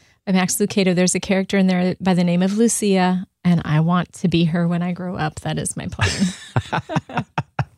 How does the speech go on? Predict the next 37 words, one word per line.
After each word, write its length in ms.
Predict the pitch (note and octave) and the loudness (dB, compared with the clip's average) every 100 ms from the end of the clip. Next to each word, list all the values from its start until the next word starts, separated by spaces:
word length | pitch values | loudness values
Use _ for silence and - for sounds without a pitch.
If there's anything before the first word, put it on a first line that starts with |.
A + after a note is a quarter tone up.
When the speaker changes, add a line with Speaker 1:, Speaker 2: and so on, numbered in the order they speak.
| - - - - | -12 -10 -12 -6
Speaker 2:
That's 160 | G#2+ - | -4 -2
a 60 | |
great 240 | F2+ F2+ F2 | 0 -2 -2
plan, 340 | G#2 E2+ D#2 - | 0 0 0 -2
'cause 160 | F#2 E2 | -2 0
she's 240 | F2+ F2 | 0 2
a 40 | |
wonderful 280 | F2 F2+ - | 2 0 0
character. 460 | - G#3 - - E2 - | -2 -2 0 -4 -6 0
Speaker 1:
Yeah, 240 | A3 B2 | 2 2
she, 340 | D3 - G#3+ G#3 | 0 0 2 2
uh, 220 | F#3+ F#3 | 0 -4
basically, 720 | F#3 A3+ - - F3+ F3+ G3+ - _ _ - G1+ - G3+ | 0 0 0 -2 2 2 0 -6 _ _ -18 -16 -4 0
because 360 | G#3 A3+ A3 | 2 2 0
she 100 | G3+ | 0
spends 300 | G#3 F#3 F#3 | 0 0 0
time 240 | - G3 F#3+ | 0 2 2
with 140 | F#3+ | 0
the 60 | G3 | -2
Father, 400 | F#3+ F3+ F3+ - | -2 0 0 0
other 140 | F3+ | 0
people 300 | E3+ F#3+ F#3 | 0 0 0
are 200 | F3+ F3+ | 0 0
attracted 460 | E3+ G3 E3+ - E3 | -2 -2 -4 -4 -4
to 60 | |
her, 280 | F3 F3 F3 | -2 -2 -2
and 100 | F3+ | 0
Speaker 2:
Yep. 140 | F3 E3+ | 0 0
Speaker 1:
she 180 | - F#3 | 0 0
has 160 | F#3 | 0
the 120 | - E3+ | 0 -2
opportunity 440 | E3 - F3+ E3+ | -2 -2 0 0
to 160 | D#3+ - | -2 0
introduce 580 | F3 - D#3+ F3 E3+ | 0 0 0 0 -2
them 280 | - - - | -2 -4 -4
to 180 | - F#3 | -4 -4
him. 280 | D#3+ - | -4 -4